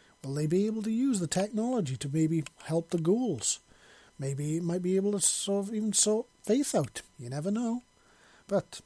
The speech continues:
there's only gonna be one way to find out the answer to these questions, and more besides. Gonna have to tune in next time. So until next time, this is Ghost Nobody signing off and saying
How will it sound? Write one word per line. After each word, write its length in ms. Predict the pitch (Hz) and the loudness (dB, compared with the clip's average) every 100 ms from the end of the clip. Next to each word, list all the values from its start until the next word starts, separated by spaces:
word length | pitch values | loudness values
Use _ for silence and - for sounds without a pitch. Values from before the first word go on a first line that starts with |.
| - | -8
there's 160 | 143 | -4
only 160 | 147 151 | -2 0
gonna 180 | 151 151 | 0 0
be 100 | 151 | 2
one 220 | 156 220 | 2 2
way 140 | 196 | 0
to 80 | 160 | -2
find 260 | - 165 156 | 0 2 2
out 140 | 160 | 0
the 80 | 156 | -2
answer 240 | 156 - | -2 -4
to 100 | 143 | -2
these 220 | 151 247 | 0 0
questions, 680 | - 117 110 - - - - - | -2 -8 -10 -14 -14 -8 -8 -4
and 300 | 147 196 175 | 0 2 2
more 260 | 180 185 | 2 2
besides. 640 | 170 156 202 202 113 - - - _ - _ _ _ - - | 0 -2 -2 -4 -6 -8 -10 -12 _ -20 _ _ _ -16 -12
Gonna 140 | 117 | -10
have 100 | 117 | -6
to 80 | 147 | -2
tune 200 | 185 196 | 2 4
in 120 | 220 | 4
next 260 | 262 - - | 0 -2 0
time. 300 | 262 135 139 - - - - | 0 0 -4 -18 -20 -20 -6
So 120 | 147 | -2
until 280 | 147 226 247 | 0 0 2
next 320 | 226 220 - | 0 0 0
time, 340 | 247 269 240 - _ _ _ _ _ _ | 4 4 0 -6 _ _ _ _ _ _
this 120 | - 117 | -6 -4
is 60 | |
Ghost 320 | 131 165 170 | 2 2 4
Nobody 280 | 175 165 135 | 2 2 2
signing 360 | 127 135 135 147 | -2 -2 -2 -4
off 200 | 143 - | -4 -2
and 100 | 147 | 0
saying 380 | 160 160 160 | 2 2 2